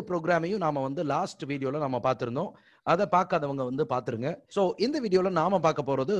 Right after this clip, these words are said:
write C plus plus program to do the following. A, to find the perimeter and area of quadrant. B, to find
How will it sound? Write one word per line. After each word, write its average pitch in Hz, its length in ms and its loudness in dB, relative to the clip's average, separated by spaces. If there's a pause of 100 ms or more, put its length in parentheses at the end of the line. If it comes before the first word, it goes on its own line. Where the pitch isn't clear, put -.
(120)
write 185 320 0
C 196 120 -6
plus 185 220 -4
plus 170 240 -4
program 156 320 0 (140)
to 156 140 0
do 165 60 0 (100)
the 135 120 0
following. 131 320 0 (460)
A, - 20 8 (560)
to 165 80 4 (120)
find 214 280 4 (380)
the 151 60 2 (100)
perimeter 196 480 2 (260)
and 147 100 -2 (160)
area 165 180 4 (100)
of - 60 -8 (140)
quadrant. 131 400 0 (400)
B, 180 100 2 (400)
to 156 60 2 (120)
find 208 200 4